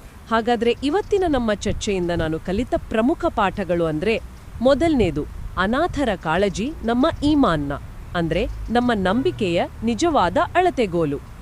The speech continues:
ಎರಡನೇದು, ಕಠಿಣ ನಿಯಮಗಳಿಗಿಂತ ನಮ್ಮ ಉದ್ದೇಶ ಶುದ್ಧವಾಗಿರೋದು ಮುಖ್ಯ.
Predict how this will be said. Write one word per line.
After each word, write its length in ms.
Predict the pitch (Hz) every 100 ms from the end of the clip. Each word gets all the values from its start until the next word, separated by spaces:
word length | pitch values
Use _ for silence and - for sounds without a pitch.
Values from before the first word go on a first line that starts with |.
| - - 247
ಎರಡನೇದು, 560 | 269 226 180 147 143 - - - -
ಕಠಿಣ 320 | 285 392 427 359
ನಿಯಮಗಳಿಗಿಂತ 880 | 226 220 233 214 190 165 165 160 254 349
ನಮ್ಮ 240 | 220 190
ಉದ್ದೇಶ 560 | - 208 165 214 233 415
ಶುದ್ಧವಾಗಿರೋದು 840 | - 330 233 233 190 175 170 190 427
ಮುಖ್ಯ. 400 | 285 - 180